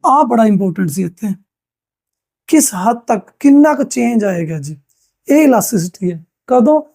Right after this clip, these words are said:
ਜਦੋਂ ਉਹਦਾ ਪ੍ਰਾਈਸ ਚੇਂਜ ਹੋ ਜਾਏ, ਜਾਂ ਫਿਰ ਕੰਜ਼ਿਊਮਰ ਦੀ ਇਨਕਮ ਚੇਂਜ ਹੋ ਜਾਏ, ਜਾਂ ਫਿਰ price of related goods, ਜਿਹੜੀਆਂ ਰਿਲੇਟਿਡ ਗੁੱਡਸ ਦੀਆਂ ਪ੍ਰਾਈਸ ਸੀਗੀਆਂ।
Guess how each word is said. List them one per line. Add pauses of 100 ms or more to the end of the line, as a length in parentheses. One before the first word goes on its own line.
(240)
ਜਦੋਂ
ਉਹਦਾ (720)
ਪ੍ਰਾਈਸ
ਚੇਂਜ
ਹੋ
ਜਾਏ, (380)
ਜਾਂ
ਫਿਰ (460)
ਕੰਜ਼ਿਊਮਰ
ਦੀ
ਇਨਕਮ
ਚੇਂਜ
ਹੋ
ਜਾਏ, (380)
ਜਾਂ
ਫਿਰ (420)
price
of (340)
related
goods, (380)
ਜਿਹੜੀਆਂ (160)
ਰਿਲੇਟਿਡ
ਗੁੱਡਸ
ਦੀਆਂ
ਪ੍ਰਾਈਸ
ਸੀਗੀਆਂ।